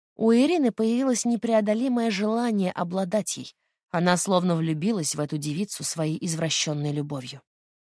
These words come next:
Когда в дом зашёл Денис, она схватила газету и потребовала: «Я хочу её. Поймай мне её. Приведи её ко мне.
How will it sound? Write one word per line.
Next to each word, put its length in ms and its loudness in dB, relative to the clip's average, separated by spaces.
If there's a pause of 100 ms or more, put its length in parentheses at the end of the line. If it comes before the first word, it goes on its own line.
(680)
Когда 340 4
в 60 -4
дом 200 6
зашёл 320 2
Денис, 400 0
она 160 0
схватила 540 -2
газету 480 0
и 100 -6
потребовала: 640 -4 (400)
«Я 160 6
хочу 320 -2
её. 240 -6 (280)
Поймай 340 8
мне 220 4
её. 160 -6 (460)
Приведи 360 8
её 180 4
ко 140 0
мне. 220 -2